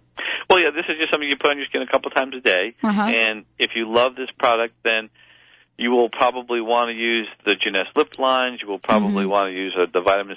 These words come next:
Speaker 1: C deep cleansing, deep firming serum.
Speaker 2: Mm-hmm.
Speaker 1: Um, and then, you know, i-, if you, if you think that's unbelievable, uh, you'll perhaps talk to your husband, because there's a line of products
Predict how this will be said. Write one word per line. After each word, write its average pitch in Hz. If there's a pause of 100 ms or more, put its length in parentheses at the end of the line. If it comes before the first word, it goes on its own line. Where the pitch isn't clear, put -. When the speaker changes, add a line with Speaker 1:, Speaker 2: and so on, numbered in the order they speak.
Speaker 1:
C 98
deep 98 (100)
cleansing, 92 (100)
deep 104 (100)
firming 95 (160)
serum. 131
Speaker 2:
Mm-hmm. 208
Speaker 1:
Um, 98
and 104
then, 107
you 101
know, 98
i-, 98
if 104
you, 98
if -
you 95
think 101
that's 107 (200)
unbelievable, 104 (320)
uh, 98 (100)
you'll 98
perhaps 107 (480)
talk 110
to -
your 104
husband, 131
because 107
there's 101
a 101
line 107
of 104
products 110